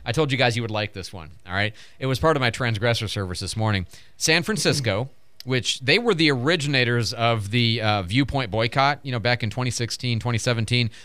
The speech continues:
they started saying that you, they weren't gonna pay for government travel. You couldn't travel to places that were not pro-L G B T,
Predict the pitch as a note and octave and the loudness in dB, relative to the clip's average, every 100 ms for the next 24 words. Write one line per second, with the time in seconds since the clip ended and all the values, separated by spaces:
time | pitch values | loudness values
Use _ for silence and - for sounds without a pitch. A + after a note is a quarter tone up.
0 | - B2 C3+ - C3+ B2+ A#2 A#2 G#2 - | -6 2 2 4 4 6 4 2 -2 2
1 | A#2+ A#2 G#2+ G#2 A2 A#2+ A#2+ A2+ C3+ C3+ | 4 4 2 0 -2 -4 -2 0 0 0
2 | B2 B2+ A#2 A2+ A2 A2 G2 - B2+ B2 | 2 4 2 2 0 0 -2 -4 0 2
3 | A#2 A2 G2 A2+ F#2+ - A#2+ A#2+ A#2+ B2 | 2 0 -2 -4 -4 -2 0 0 -2 0
4 | A#2 - A2+ G#2+ G#2 G2+ A2 A2+ - - | -2 -2 -2 -2 -2 0 2 0 -4 -14
5 | - C3 A#2+ B2 G#2+ A2 A2+ - A2+ A2 | -2 2 4 2 0 -2 -2 -2 0 0